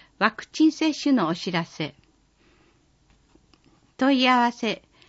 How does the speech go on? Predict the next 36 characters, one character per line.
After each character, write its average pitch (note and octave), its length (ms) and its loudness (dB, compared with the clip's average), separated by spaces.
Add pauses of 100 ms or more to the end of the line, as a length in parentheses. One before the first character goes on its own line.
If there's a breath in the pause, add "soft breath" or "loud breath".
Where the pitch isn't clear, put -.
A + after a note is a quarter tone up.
(120 soft breath)
新 D#4 320 4
型 D#4 260 2
コ D4 140 0
ロ C#4+ 120 4
ナ C4+ 200 4
ウ C4+ 80 4
イ B3+ 40 2
ル B3 120 0
ス - 160 -6
ワ F#3 240 -4
ク - 120 -18
チ - 160 0
ン D4 80 4
接 C#4 220 0
種 F#3+ 220 -4
対 B3 260 -2
策 A3 380 -4
室。 - 400 -12 (680 soft breath)
保 G3+ 140 -8
健 C#4 300 0
福 - 200 -6
祉 C#4 40 0
セ C4 300 -2
ン A#3+ 40 0
タ A#3+ 240 -2
ー A3 60 -2
内。 E3 320 -4 (440 soft breath)
古 C4+ 280 -2
川 G#3+ 420 -2
千 D4 460 4
十 A#3 260 0
五 F#3 160 0
の D#3+ 140 0
一。 - 500 -10 (540)
電 A3 320 0
話、 G#3+ 260 -4